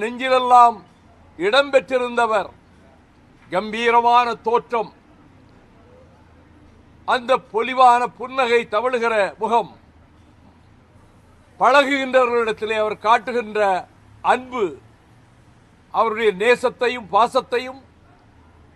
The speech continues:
நட்பையும் பெற்றிருந்த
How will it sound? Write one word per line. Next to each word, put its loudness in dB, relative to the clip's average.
நட்பையும் -2
பெற்றிருந்த -2